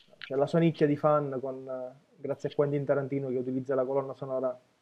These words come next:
in Kill Bill due, eh, che però la colonna sonora è una delle tante cose belle di questo film, cioè,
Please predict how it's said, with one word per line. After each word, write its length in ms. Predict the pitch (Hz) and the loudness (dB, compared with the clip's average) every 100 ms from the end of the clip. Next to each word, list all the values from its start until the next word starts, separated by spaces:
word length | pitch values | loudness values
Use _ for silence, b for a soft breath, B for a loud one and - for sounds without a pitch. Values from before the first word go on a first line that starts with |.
| _ | _
in 100 | 143 | -10
Kill 180 | 135 135 | -6 -2
Bill 200 | 135 127 | 0 0
due, 260 | 127 120 120 _ _ _ _ _ | -2 -6 -10 _ _ _ _ _
eh, 680 | 135 131 127 131 127 127 123 123 120 123 _ _ _ _ _ _ _ _ _ | -8 -6 -4 -6 -6 -8 -12 -18 -20 -20 _ _ _ _ _ _ _ _ _
che 120 | - | -12
però 200 | 127 139 135 | -2 2 4
la 40 | |
colonna 280 | 127 127 131 | 4 2 0
sonora 360 | 131 135 120 117 | -4 -4 -4 -4
è 40 | |
una 180 | 123 139 | -6 -4
delle 140 | 127 127 | -4 0
tante 240 | 123 123 | -2 -2
cose 200 | 123 117 | -10 -14
belle 300 | 120 123 117 | -8 -8 -6
di 80 | 120 | -8
questo 240 | 120 - | -12 -14
film, 180 | 117 120 - _ | -10 -10 -10 _
cioè, 200 | - - | -14 -14